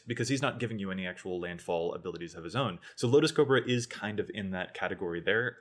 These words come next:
I still do personally like it, even if it is only giving me a couple of extra mana pips here and there, uh,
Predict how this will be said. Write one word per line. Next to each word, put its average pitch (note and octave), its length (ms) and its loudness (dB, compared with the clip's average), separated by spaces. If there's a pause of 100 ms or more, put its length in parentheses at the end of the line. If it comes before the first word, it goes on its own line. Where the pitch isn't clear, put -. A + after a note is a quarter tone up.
I C3+ 160 8
still C#3 260 2
do B2 160 0
personally A2+ 400 0
like G2 220 4
it, B2 180 4
even B2+ 220 2
if A2+ 120 -4
it G2+ 80 2
is A2 140 2
only G#2+ 160 -4
giving G2 240 -2
me F#2+ 80 -4
a E2+ 60 -6
couple - 260 0
of F2+ 160 0
extra G2+ 380 2 (320)
mana A2 240 6
pips B2 240 2
here B2+ 160 8
and A#2 120 6
there, A2+ 440 6
uh, F#2 240 0